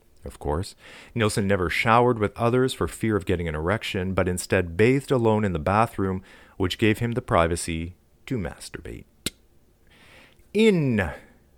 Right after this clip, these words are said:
mid-nineteen sixty-four, Nilsen was officially assigned to the First Battalion of the Royal Fusiliers in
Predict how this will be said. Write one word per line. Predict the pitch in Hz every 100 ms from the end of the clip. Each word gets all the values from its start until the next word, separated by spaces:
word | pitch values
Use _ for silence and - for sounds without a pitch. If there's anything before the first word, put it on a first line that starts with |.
| _
mid-nineteen | 92 98 87 73 82 80 90
sixty-four, | 80 76 - 80 - 87 80 64 - _ _ _
Nilsen | 82 107 117 131
was | 101
officially | 98 - 170 - 156
assigned | 85 - 90 87
to | 90
the | 85
First | - 123 135
Battalion | 123 - - 92 87 - 67
of | 65
the | 85
Royal | 85 95 107 120 -
Fusiliers | - 139 135 - 120 117 95 92 92 95 98 - - - - - _ -
in | 110 107 113